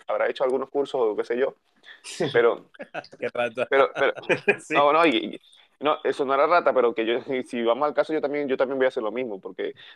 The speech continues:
Speaker 1: tú ya verás que en la, en la, en la próxima temporada, y esperamos que, que sea así, que, que mi forma de hablar y, y de dirigirme y, y todo el rollo se mejore, para darme a entender mejor y, y tener un lenguaje mejor, como, como por ejemplo como Javier, que para mí de los tres, Javier es el que tiene mejor lenguaje a la hora de, de expresarse en el programa.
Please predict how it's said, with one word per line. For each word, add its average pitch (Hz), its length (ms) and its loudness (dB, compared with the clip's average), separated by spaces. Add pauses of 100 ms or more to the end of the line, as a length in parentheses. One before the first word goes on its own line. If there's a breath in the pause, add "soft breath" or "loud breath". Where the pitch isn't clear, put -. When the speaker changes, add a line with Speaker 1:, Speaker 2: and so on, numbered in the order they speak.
Speaker 1:
tú 110 140 0
ya 113 100 8
verás 131 180 6
que 156 120 0
en 147 80 0
la, 147 100 0
en 127 60 -4
la, 123 160 -4
en 113 360 -2
la 117 100 4
próxima 143 280 -4
temporada, 131 480 0
y - 20 2
esperamos 127 380 -4
que, 135 160 0
que 135 100 -6
sea 131 140 0
así, 143 260 -4
que, 127 380 -2
que 113 160 -2
mi 113 100 -4
forma 120 260 -4
de 127 40 4
hablar 120 180 2
y, 135 60 -2
y 127 160 0
de 113 140 4
dirigirme 123 480 -4
y, 117 180 -2 (300 loud breath)
y 107 80 -6
todo 117 120 4
el 120 80 4
rollo 131 160 2
se 135 120 -4
mejore, 107 400 -4 (480 soft breath)
para 95 240 -2
darme 113 380 0
a - 20 -2
entender 120 280 0
mejor 127 260 0
y, 143 100 -2
y 120 160 -4
tener 113 200 -8
un 127 120 -4
lenguaje 123 540 0 (100)
mejor, 117 320 0
como, 120 180 -6
como 113 160 -4
por 110 120 2
ejemplo 123 180 0
como 120 140 0
Javier, 113 300 2
que - 80 -12
para 101 160 -6
mí 107 120 -10
de 123 100 2
los 131 100 -2
tres, 135 220 -2
Javier 120 260 -2
es 131 140 -12
el 143 60 -4
que 131 80 -6
tiene 127 160 -8
mejor 123 240 -4
lenguaje 113 380 0
a 95 60 -12
la 98 80 -6
hora 104 120 -4
de, 107 80 -2
de - 520 -14
expresarse 101 440 -2
en 98 60 -14
el 95 60 -14
programa. 98 320 -14